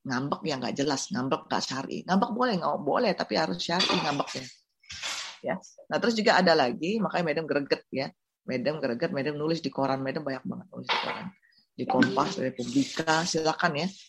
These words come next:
Madam mungkin sekarang jarang-jarang, eh, eh, apa, jarang-jarang bisa nulis di koran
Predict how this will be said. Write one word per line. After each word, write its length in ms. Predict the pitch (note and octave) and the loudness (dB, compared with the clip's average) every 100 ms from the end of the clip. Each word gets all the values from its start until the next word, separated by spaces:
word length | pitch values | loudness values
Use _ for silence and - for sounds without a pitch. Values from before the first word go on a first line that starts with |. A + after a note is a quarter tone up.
| _ _ - | _ _ -2
Madam 400 | C#3 D#3+ F3+ - D3 | 2 4 2 0 -4
mungkin 320 | D3 F3 F#3 - - _ | -2 0 -2 -4 -16 _
sekarang 640 | - - C3+ C#3 E3 E3 _ C3+ | -12 -2 0 0 -2 -10 _ -2
jarang-jarang, 800 | B2+ C3 C3+ C3+ B2+ B2+ D3 D3 F#3+ B2+ | 0 0 0 2 2 2 0 -4 -6 -6
eh, 320 | C3 C3 B2+ - - _ _ _ - - A2+ | -4 -6 -8 -10 -20 _ _ _ -12 -6 -2
eh, 280 | B2+ B2 - | -2 -2 -2
apa, 480 | - - F#3 - - - | -2 2 2 2 -6 -18
jarang-jarang 1040 | - - C#3 C3 C3+ B2+ B2 D3+ F3 F#3 - - - - - - - - | -14 -4 -2 -2 -2 -2 0 0 0 -6 -14 -18 -14 -10 -10 -6 -6 -2
bisa 320 | C3+ - D#3 - _ _ - | 0 4 4 2 _ _ -4
nulis 320 | C#3+ C#3 D#3 - | 0 2 2 2
di 320 | C#3+ D#3 F3 _ | 2 2 -2 _
koran 480 | - C#3+ D3+ E3 E3+ | -2 2 2 2 -2